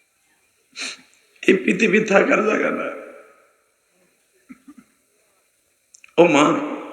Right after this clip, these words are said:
যেই ঘরে দশ হাজার টাকার শাড়ি পরে, রঙিন শাড়ি পরে বাসর ঘর করছিলেন মা,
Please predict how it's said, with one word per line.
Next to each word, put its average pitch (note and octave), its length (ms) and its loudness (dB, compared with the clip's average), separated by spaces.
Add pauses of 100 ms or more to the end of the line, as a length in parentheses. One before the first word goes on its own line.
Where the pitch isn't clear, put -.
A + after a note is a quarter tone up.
(1700)
যেই G#3 260 8
ঘরে G3 300 2
দশ G3 300 0
হাজার G3+ 260 0
টাকার G3 200 0
শাড়ি F#3+ 340 4
পরে, F3+ 220 4
রঙিন F3+ 300 4
শাড়ি F3+ 300 4
পরে E3+ 180 6
বাসর F#3 420 4
ঘর F3 140 6
করছিলেন D#3+ 520 2
মা, D3+ 280 2